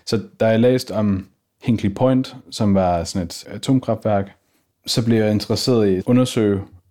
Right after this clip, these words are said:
atomkraft som en form for sådan eksistentiel tema. Den samme dynamik, som jeg oplevede selv som barn, hvor de var i gang med at bygge noget tæt på sådan en landsby, og hvordan det påvirkede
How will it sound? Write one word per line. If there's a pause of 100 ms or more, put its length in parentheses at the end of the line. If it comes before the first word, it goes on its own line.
(120)
atomkraft (340)
som (140)
en
form
for
sådan
eksistentiel
tema. (920)
Den
samme
dynamik,
som
jeg
oplevede
selv
som
barn, (100)
hvor (460)
de
var
i
gang
med
at
bygge
noget (480)
tæt
på
sådan
en
landsby,
og
hvordan
det
påvirkede